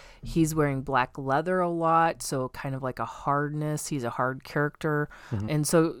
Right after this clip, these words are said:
Speaker 1: so we've got color for these different characters to kind of represent
Speaker 2: Yeah.
Speaker 1: what they kinda, actually what they represent in the film, I suppose. But.
Speaker 2: Sure, yeah. No, I, I, I did like that. I,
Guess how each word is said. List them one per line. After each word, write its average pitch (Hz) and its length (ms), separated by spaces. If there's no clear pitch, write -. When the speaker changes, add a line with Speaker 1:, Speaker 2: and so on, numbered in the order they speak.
Speaker 1:
so 185 200
we've 165 240
got 160 220
color 170 640
for - 520
these 151 160
different 147 300
characters 143 440
to - 40
kind 143 180
of 131 100
represent 127 880
Speaker 2:
Yeah. 151 180
Speaker 1:
what - 260
they 117 140
kinda, - 500
actually 127 240
what 123 160
they 113 80
represent 123 460
in - 60
the - 60
film, - 260
I 104 80
suppose. - 420
But. 117 160
Speaker 2:
Sure, 123 280
yeah. 120 240
No, 123 160
I, 104 300
I, 107 60
I 117 100
did 127 200
like 95 320
that. 76 160
I, 80 220